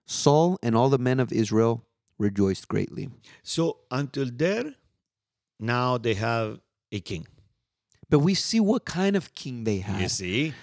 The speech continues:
Speaker 1: They had a very specific king.
Speaker 2: Yes, and something that they asked for. In, uh, chapter thirteen, it says, "Saul was thirty years old." Ver-, uh, chapter thirteen, verse one. "Saul was thirty years old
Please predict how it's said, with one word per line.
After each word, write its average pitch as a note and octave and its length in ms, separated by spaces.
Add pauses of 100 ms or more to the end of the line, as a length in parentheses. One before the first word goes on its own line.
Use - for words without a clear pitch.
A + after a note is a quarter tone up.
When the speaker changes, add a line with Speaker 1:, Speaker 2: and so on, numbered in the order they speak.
Speaker 1:
They D3 120
had F3 180
a F3 80
very F3 300
specific - 920
king. F#2 200
Speaker 2:
Yes, C#3 420 (120)
and A#2+ 260
something D#3 520
that A#2 240
they C3 220 (120)
asked F3 340
for. F2 240 (500)
In, A#2 440
uh, A2 260
chapter C3 420
thirteen, B2+ 440
it F3 80
says, B2 240
"Saul D3 360
was C3 340 (280)
thirty G#3+ 640
years E3 500 (120)
old." G#3 340 (600)
Ver-, C3 260
uh, A2+ 380
chapter - 340
thirteen, D3 500
verse B2+ 240
one. B2 220 (280)
"Saul G3 300
was F#3+ 280 (100)
thirty A3 340
years F3+ 460
old B2+ 400